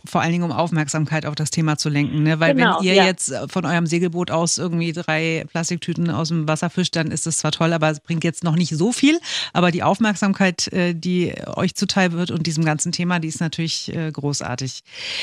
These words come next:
Speaker 1: Wann soll es denn konkret losgehen? Wie lange wird es dauern? Habt ihr eine festgelegte Route? Ich muss alles wissen.
Speaker 2: Wir haben tatsächlich zum ersten April die Wohnung gekündigt. Also wir sind tatsächlich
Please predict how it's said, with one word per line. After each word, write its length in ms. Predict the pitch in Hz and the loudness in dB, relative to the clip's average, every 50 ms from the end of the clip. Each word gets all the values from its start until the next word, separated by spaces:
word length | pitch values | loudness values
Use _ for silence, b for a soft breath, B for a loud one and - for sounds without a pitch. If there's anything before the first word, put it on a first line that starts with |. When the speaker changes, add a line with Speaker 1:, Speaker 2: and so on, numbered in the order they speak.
| B B B B B B | B B B B B B
Speaker 1:
Wann 320 | 220 185 - - 262 330 | 0 2 2 2 2 4
soll 140 | 285 262 285 | 4 2 2
es 80 | 294 - | 2 2
denn 140 | - 233 226 | 2 4 4
konkret 360 | 208 214 - - 196 190 175 | 4 4 2 2 0 0 2
losgehen? 600 | 185 196 262 302 - - 254 254 262 262 262 202 | 2 2 2 2 0 0 0 2 4 4 4 2
Wie 60 | 208 | 2
lange 280 | 190 185 202 247 262 233 | 0 2 4 4 4 4
wird 160 | 247 233 - | 4 0 0
es 140 | - 202 - | 0 -2 2
dauern? 320 | 208 202 233 240 233 214 | 2 4 4 4 4 2
Habt 140 | 202 214 - 226 | 2 0 0 0
ihr 40 | 196 | 0
eine 100 | 185 180 | 0 2
festgelegte 640 | - 214 202 - - 208 190 180 185 - - 175 170 | 2 2 2 2 2 0 2 2 2 2 4 2 4
Route? 540 | 151 185 226 294 - - 285 269 285 302 - _ _ _ | 6 6 6 6 4 2 2 2 2 0 -2 _ _ _
Ich 140 | - 202 185 | 0 2 2
muss 160 | 196 190 - | 2 2 2
alles 200 | 147 156 165 151 | 2 2 2 2
wissen. 280 | 156 151 131 139 117 - _ B B B B B B B - | 2 0 2 0 -2 -2 _ B B B B B B B 2
Speaker 2:
Wir 100 | - 185 | 2 2
haben 80 | 185 196 | 4 4
tatsächlich 640 | 202 196 - 202 208 214 - 220 214 208 - - _ _ _ _ - | 2 4 6 6 6 6 4 2 2 2 -2 -10 _ _ _ _ -2
zum 340 | - 190 190 190 196 196 220 - | 0 0 0 0 -2 -6 -8 -4
ersten 300 | - 170 190 - - 175 | -2 -2 -2 -2 -4 -6
April 340 | 175 170 - - 190 196 | -6 -4 2 6 6 6
die 100 | 185 180 160 | 6 4 2
Wohnung 260 | 170 185 190 190 190 | 0 0 0 -2 -2
gekündigt. 600 | 170 165 - - 190 214 220 262 339 320 - - | -2 -4 0 2 2 4 6 6 4 4 4 2
Also 200 | 190 185 190 185 | 0 2 2 0
wir 80 | 180 180 | 0 -2
sind 120 | 185 196 | -4 -2
tatsächlich 460 | - 175 - - 185 196 - 208 220 | -2 -2 2 2 2 2 4 0 -2